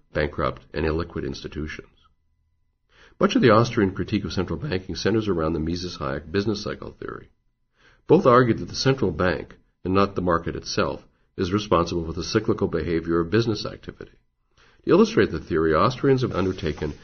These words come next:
extensive studies of many historical periods of recession and recovery to show that each was preceded by central bank machinations. The theory argues that central bank efforts to lower interest rates below the free market's level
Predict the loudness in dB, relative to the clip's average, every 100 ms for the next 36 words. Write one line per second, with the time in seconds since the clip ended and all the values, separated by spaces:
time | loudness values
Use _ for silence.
0 | -20 -14 -8 2 4 4 2 -2 0 0
1 | 0 -6 -14 _ _ 0 4 6 4 4
2 | 4 4 -2 -2 2 4 2 0 -6 -4
3 | -2 -2 -2 -4 -6 -4 -2 0 -2 -4
4 | _ _ -10 0 2 2 0 -2 -2 -4
5 | -6 -6 -6 -4 -4 -6 -10 _ -6 -4
6 | -4 -6 -6 -4 -4 -2 -4 -4 -8 -6
7 | -4 -4 -6 -12 -14 -20 _ _ _ _
8 | _ -20 -20 _ -12 0 4 6 6 6
9 | 4 0 -2 0 2 2 2 0 0 -2
10 | -2 -2 -4 0 4 4 2 0 -2 -4
11 | -6 -6 -4 -2 -2 -2 -2 0 0 -2
12 | -6 -2 -2 -2 -6 -10